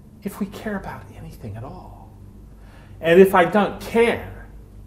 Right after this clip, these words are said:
why bother? And mostly Australian audiences, more and more, haven't bothered. I've read so many scripts that have received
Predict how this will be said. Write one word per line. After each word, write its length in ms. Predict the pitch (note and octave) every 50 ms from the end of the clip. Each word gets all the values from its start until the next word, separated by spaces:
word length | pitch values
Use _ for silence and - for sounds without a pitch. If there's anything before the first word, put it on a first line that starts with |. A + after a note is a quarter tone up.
| - - - - - - - - - - - - - - - - - - - - -
why 220 | G2+ G#2 A2 B2 B2+
bother? 460 | - - A2+ - - - - - - - - - - - - - - - - - - - - - - - - - - - - - - - - - - -
And 300 | - A2+ A#2 A2 A2 G#2+ - A#2+
mostly 500 | A#2+ B2+ C3 - - - G#2 F#2+ F#2+ G2
Australian 500 | G2 - - - - G#2 G2+ G#2 G#2 G#2
audiences, 720 | G#2 - B2 D3 D3+ B2+ A2+ G#2 - - F#2+ A2 C3 -
more 220 | A2 G#2 F#2+ G2+ G2
and 100 | F#2+ F#2
more, 420 | G#2+ C3+ D3 A#2+ F2+ G2+ B2 - - - - - - - - - - - - - - - - - - - - - -
haven't 540 | - - - - - - - G#2+ - - - - - - - - - - - - -
bothered. 380 | G#2 G2+ G#2 F2+ E2+ - - - - - - - - - - - - - - - - - - - - - - - -
I've 260 | B2 B2 C#3 C#3 B2+
read 280 | B2+ B2+ B2 A2+ G2+
so 320 | - - - - F3 F3 F3
many 160 | F3 E3+ D#3+
scripts 480 | - - - - D#3 C3 - - - -
that 120 | A2 G2+
have 120 | G#2+ G#2+
received 720 | G2+ G#2 G2 G2 - - B2 A2+ A2 G#2+ G#2+ G#2 G#2 -